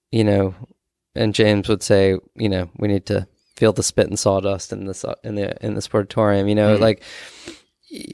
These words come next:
Speaker 1: it's gotta be a bit dirty too. It can't all be clean and shiny, 'cause that world was not clean and shiny. Um, and so we just tried to find a system in shooting it that was that.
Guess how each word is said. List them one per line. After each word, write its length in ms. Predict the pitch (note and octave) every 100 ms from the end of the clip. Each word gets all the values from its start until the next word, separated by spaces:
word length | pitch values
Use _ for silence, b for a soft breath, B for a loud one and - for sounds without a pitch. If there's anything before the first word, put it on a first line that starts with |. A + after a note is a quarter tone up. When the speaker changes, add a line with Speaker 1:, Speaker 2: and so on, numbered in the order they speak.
| - -
Speaker 1:
it's 520 | - B2 - - -
gotta 260 | C3+ A#2+
be 180 | G#2+ A#2
a 60 | G#2+
bit 220 | A2 -
dirty 300 | A2 G#2 F#2
too. 200 | - G#2
It 180 | - -
can't 200 | A2 G2+
all 100 | G2
be 100 | G2
clean 260 | - G#2 G2
and 120 | F#2+
shiny, 340 | G#2+ G#2+ G#2
'cause 240 | - A2 -
that 200 | G#2 -
world 260 | G#2+ G#2+
was 120 | G#2 G#2
not 180 | A2
clean 180 | - G2+
and 140 | - -
shiny. 480 | - - - G2 - _ -
Um, 680 | A#2 A2 G#2+ G#2 G#2 G#2 G2 - B B B B B B
and 160 | C#3+
so 160 | - D#3+
we 80 | D#3
just 200 | D#3+ -
tried 180 | D#3 D3+
to 60 |
find 800 | - D3+ C#3+ C#3 C#3 C3 - - - _ _ _ _ _ -
a 80 | B2
system 600 | - C3+ B2+ - B2 A#2
in 140 | A2
shooting 380 | - B2 A#2 A2
it 160 | G#2 -
that 120 | -
was 220 | G#2+ -
that. 360 | G#2 G#2 G#2+